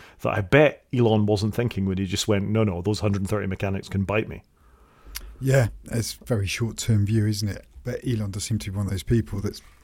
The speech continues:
Speaker 2: happy to be short-termist, I think, and just, just deal with the fallout when, as and when it happens.
Speaker 1: Yeah, but imagine this spreads to Germany, who are also slightly more unionised than the U S,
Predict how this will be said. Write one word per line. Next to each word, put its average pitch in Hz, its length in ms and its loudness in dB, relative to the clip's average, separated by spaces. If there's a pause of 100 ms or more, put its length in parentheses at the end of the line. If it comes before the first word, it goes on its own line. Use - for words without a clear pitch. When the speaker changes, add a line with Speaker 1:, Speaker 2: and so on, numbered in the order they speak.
Speaker 2:
happy 101 220 -8
to 98 100 -6
be 107 200 0
short-termist, 104 720 0
I - 20 -4
think, 107 320 0
and 98 80 -2
just, 104 180 -4 (120)
just - 200 -6
deal 107 160 0
with 101 160 -2
the - 80 -6
fallout 101 380 -2
when, 98 260 0 (220)
as 101 160 0
and 95 80 0
when 98 100 0
it 92 80 -2
happens. 107 420 -6 (600)
Speaker 1:
Yeah, 92 140 2
but 85 140 0
imagine 156 360 6
this 143 140 2
spreads 123 400 2
to - 80 -6
Germany, 107 520 0 (160)
who 104 140 0
are 95 40 0
also 101 260 -2
slightly 113 340 4
more 117 160 6
unionised 120 520 4
than 117 140 0
the 117 120 0
U 123 120 2
S, 139 140 4